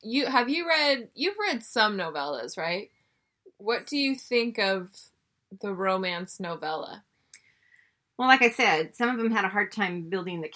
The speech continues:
Speaker 2: characters as much as I would have liked.
Speaker 1: Yeah.
Speaker 2: 'Cause truly, they would, he would be saying,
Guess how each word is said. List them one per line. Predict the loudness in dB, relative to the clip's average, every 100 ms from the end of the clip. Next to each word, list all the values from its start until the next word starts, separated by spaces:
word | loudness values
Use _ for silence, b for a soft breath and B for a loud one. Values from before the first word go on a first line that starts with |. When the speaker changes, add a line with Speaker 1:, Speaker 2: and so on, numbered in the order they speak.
| -14 -4
Speaker 2:
characters | -2 -2 -6 -6 -4 -4 -6 -8 -6
as | -6 -4
much | -6 -6
as | -8
I | -8
would | -8 -12
have | -6
liked. | -6 -6 _ -8
Speaker 1:
Yeah. | -4 -2 -2
Speaker 2:
'Cause | -4 -6 -14 _ _
truly, | -2 2 4 4
they | 4 2
would, | 2 -2
he | -6 -4
would | -4
be | -6
saying, | -10 -10